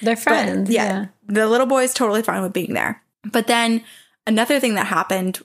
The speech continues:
Speaker 2: uh, oh, and also they, like, apparently they like to, like, cook and bake, and there's a lot of activity and just, like, stuff always happens. More recently, it's been a little bit quiet,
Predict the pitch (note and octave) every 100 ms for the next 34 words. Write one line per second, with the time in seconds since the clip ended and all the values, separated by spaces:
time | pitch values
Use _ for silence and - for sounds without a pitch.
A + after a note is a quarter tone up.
0 | _ G3+ F#3 F3 F3+ - - A3 F3 G#3+
1 | G3 - G#3+ G3 F3 F3+ - _ - G#3+
2 | A3 G3+ G3+ G3 E3 E3 - G3 - -
3 | D4 C4+ C4 F#3+ G3 B3 C4 B3+ B3 B3+
4 | A#3 G3 F#3 F#3+ F#3+ G3+ F#3+ G3 - -
5 | - C#4+ C4 B3 A#3+ A#3 G3 F3+ - A3
6 | G3+ F#3+ - _ _ _ - - - -
7 | G3 A3+ - - A3 B3+ B3 - - -
8 | A3 A3 F#3 F#3+ - G#3+ G#3 - F#3+ F3+
9 | F3+ F3+ F3+ - - F#3 G3 B3